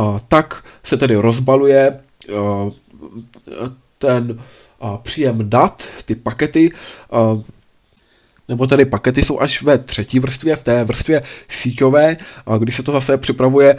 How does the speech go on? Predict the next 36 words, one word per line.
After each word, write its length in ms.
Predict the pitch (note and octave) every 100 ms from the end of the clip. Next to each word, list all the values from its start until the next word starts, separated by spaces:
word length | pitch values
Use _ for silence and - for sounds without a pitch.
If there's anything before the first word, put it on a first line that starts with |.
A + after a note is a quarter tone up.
| - _
pro 180 | D3 B2
transport, 800 | - B2+ C3+ C3+ - C3 B2+ C3
eh, 320 | - - A2
do 180 | A2 A2+
jednotlivého 580 | A2+ B2+ C3 C3+ C3 D#3
počítače. 640 | A#2+ A2+ B2+ A2 - C#3 D#3
Eh, 380 | - - A#2+
nicméně, 520 | A#2 C3 - D#3 D#3+ D#3
eh, 1160 | D#3 - _ _ _ _ _ _ - - A#2 G#2+
tady 360 | - C3+ D3+
v 180 | D#3+ -
té 360 | - A#2 G2+ G2
druhé 280 | A2 C#3 C3
vrstvě, 480 | C3+ - D#3 D#3
v 100 | D#3+
té 140 | - G#2+
spojové, 480 | - C3 C3 C#3 D3 - - -
máme 600 | C3+ C3 C#3+ C3+ G2+ F#2 - - -
frám-, 480 | - B2+ A#2 B2+ B2+
eh, 280 | - A2+ A2
rámce 400 | B2 C#3 C3 E3
neboli 360 | C#3+ B2+ G#2+
frames, 760 | G2+ - A#2 A#2 E3+ G#3 - -
eh, 460 | - - - A2+ A2+
takže 240 | B2 C3+
pokud, 340 | C3+ C3 C3+ -
eh, 120 | A#2
třeba 240 | - C#3
víte, 360 | B2+ C3 C3 C3
že 160 | B2+ C3
v 40 |
nějaké 320 | C3 B2 B2+ C3
hře 300 | A#2 B2+ A#2+
se 120 | C3
to 80 | B2
měří 440 | B2 A#2+ C3 C3